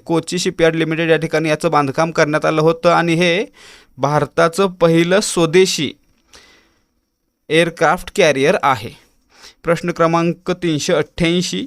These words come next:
बुलढाणा जिल्ह्यातील लोणार सरोवर कोणत्या प्रकारच्या सरोवराचे उदाहरण आहे? मित्रांनो, बुलढाणा जिल्ह्यातील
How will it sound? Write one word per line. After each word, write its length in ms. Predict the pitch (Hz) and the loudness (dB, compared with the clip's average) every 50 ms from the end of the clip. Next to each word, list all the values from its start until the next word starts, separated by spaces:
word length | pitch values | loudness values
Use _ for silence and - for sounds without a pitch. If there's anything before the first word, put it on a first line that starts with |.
| - _ - | -10 _ -12
बुलढाणा 640 | 139 135 156 175 175 180 170 175 196 208 214 226 | -8 -2 0 2 4 4 4 2 2 2 2 2
जिल्ह्यातील 520 | 208 202 196 165 160 165 170 170 196 202 | 2 2 0 2 2 2 2 2 0 -2
लोणार 440 | 196 175 170 160 156 151 156 160 175 | 0 2 2 2 2 2 2 0 0
सरोवर 480 | 180 - - 156 160 175 175 165 170 185 | 0 0 0 2 2 2 2 2 2 0
कोणत्या 480 | - - - 170 160 147 143 - 170 | 0 0 0 0 0 0 0 0 0
प्रकारच्या 520 | 180 180 180 180 - - 160 165 160 175 180 | 0 0 -2 -4 -2 0 0 0 0 -2 -4
सरोवराचे 680 | - 180 156 151 156 160 156 147 151 151 - - 202 | 0 0 2 2 2 2 2 2 2 0 0 0 0
उदाहरण 540 | 202 180 151 139 139 139 139 139 160 202 214 | 0 2 0 0 0 0 0 0 0 0 0
आहे? 260 | - 147 143 151 139 | 0 0 0 0 -2
मित्रांनो, 340 | 135 151 156 - 147 147 233 | -2 -2 -4 -2 -2 -2 -2
बुलढाणा 440 | 202 175 170 165 160 156 175 175 196 | -2 -2 0 0 0 0 -2 -2 0
जिल्ह्यातील 520 | 190 190 180 180 190 180 190 190 196 226 | 0 0 2 2 2 2 4 2 2 2